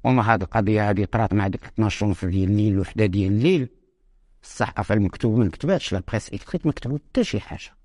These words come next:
قلت: "أنا غادي نبقى نتفرج، ربما يزيدوا شي أخبار، ربما يجي شي خبر جديد ولا شي حاجة"، وبقيت كنتفرج في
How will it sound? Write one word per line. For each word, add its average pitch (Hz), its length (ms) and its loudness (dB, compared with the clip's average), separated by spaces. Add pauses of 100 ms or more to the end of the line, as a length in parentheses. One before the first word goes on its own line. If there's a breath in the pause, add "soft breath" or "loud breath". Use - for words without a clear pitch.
(2500)
قلت: 208 240 0
"أنا 214 160 2
غادي 202 200 0
نبقى 196 220 -2
نتفرج، 180 420 -2
ربما 175 460 0
يزيدوا 165 300 0
شي 160 180 0
أخبار، 165 420 0
ربما 160 360 2
يجي 156 180 2
شي 151 160 -2
خبر 156 340 2
جديد 147 460 2
ولا 160 140 0
شي 156 140 -10
حاجة"، 226 240 2
وبقيت 285 300 0
كنتفرج 185 420 0
في 151 200 -2